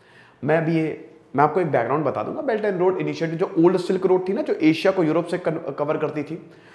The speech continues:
तो उसके लिए ये launch किया गया। और ये समझिए कि China से शुरू हो गया, पूरा Asia और Europe तक जाएगी। अब ऐसा बोला जा रहा है कि पाँच छः परसेंट तक trade पूरी दुनिया का बढ़ जाएगा भाई, क्योंकि ये सबको cover कर रही है,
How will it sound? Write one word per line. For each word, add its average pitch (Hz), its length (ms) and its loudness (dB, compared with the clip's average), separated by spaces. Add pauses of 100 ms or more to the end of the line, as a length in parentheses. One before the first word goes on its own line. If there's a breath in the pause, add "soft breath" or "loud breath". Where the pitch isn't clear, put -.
(320 loud breath)
तो 180 380 8 (880)
उसके 175 240 4
लिए 175 180 4
ये 147 160 4
launch 117 240 2
किया 123 160 0
गया। 123 140 2
और 139 80 2
ये 175 120 0
समझिए 175 360 0
कि 202 140 -2
China 156 320 0
से 180 100 -4
शुरू 196 200 2
हो 196 60 6
गया, 185 100 4
पूरा 196 300 4
Asia 175 380 2
और 165 140 2
Europe 151 220 2
तक 139 100 0
जाएगी। 127 340 -2 (640 loud breath)
अब 143 120 8
ऐसा 160 160 6
बोला 185 220 6
जा 190 120 2
रहा 185 100 2
है 185 80 0
कि 185 80 -6
पाँच 165 300 -2
छः 180 140 -4
परसेंट 165 340 -2
तक 170 160 -4
trade 165 240 -2
पूरी 160 160 -2
दुनिया 147 240 -2
का 147 100 0
बढ़ 120 180 2
जाएगा 123 320 -2 (400 loud breath)
भाई, 127 120 0
क्योंकि 123 320 -4
ये 139 540 2 (100)
सबको 127 400 0 (120)
cover 131 160 0
कर 131 140 -4
रही 123 160 -2
है, 113 140 -10